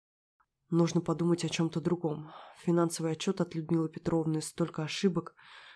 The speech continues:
Я принялся целовать вторую грудь, и Дина запустила пальцы мне в волосы, сжав их. Бог мой, какие были ошибки в этом дурацком отчёте. Я поднялся вверх и начал пожирать губы Дины своими.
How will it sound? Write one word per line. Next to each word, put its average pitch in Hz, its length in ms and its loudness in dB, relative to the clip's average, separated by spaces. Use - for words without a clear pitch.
Я 180 140 6
принялся 175 400 4
целовать 170 400 0
вторую 170 320 2
грудь, 160 380 -4
и 170 80 2
Дина 165 280 4
запустила 160 460 -2
пальцы 165 360 -2
мне 160 160 0
в 156 100 -8
волосы, 160 360 -4
сжав 156 380 -6
их. - 160 -16
Бог 170 320 -2
мой, 156 340 -2
какие 175 380 2
были 180 180 6
ошибки 175 380 0
в 165 40 0
этом 170 180 -2
дурацком 170 440 -2
отчёте. 165 540 -4
Я 170 160 6
поднялся 170 460 4
вверх 190 280 4
и 170 40 6
начал 160 280 2
пожирать 165 440 2
губы 165 240 0
Дины 180 260 2
своими. 156 560 -2